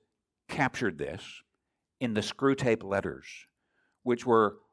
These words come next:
letters written from the perspective of one demon named Screwtape to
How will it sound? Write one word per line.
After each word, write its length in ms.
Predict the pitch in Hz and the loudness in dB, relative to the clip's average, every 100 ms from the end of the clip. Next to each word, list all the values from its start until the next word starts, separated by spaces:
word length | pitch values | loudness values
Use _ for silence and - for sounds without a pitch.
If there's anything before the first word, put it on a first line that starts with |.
| - | 0
letters 500 | 147 190 131 120 110 | 6 8 8 4 4
written 400 | 147 - 117 117 | 4 4 0 -2
from 640 | 135 120 113 110 104 - _ _ _ _ _ _ | 4 6 6 4 -4 -8 _ _ _ _ _ _
the 80 | 113 | -2
perspective 600 | 127 110 170 156 147 110 | -2 2 4 4 4 4
of 120 | 101 | 4
one 380 | 104 139 156 131 | 4 4 4 0
demon 560 | 131 135 101 87 127 110 | 0 2 -2 -4 -10 -12
named 260 | 101 104 101 | -4 -4 -2
Screwtape 680 | - 143 135 90 78 - - - _ _ _ _ _ _ _ | 0 4 4 2 -2 -4 -8 -20 _ _ _ _ _ _ _
to 280 | - 131 | -2 0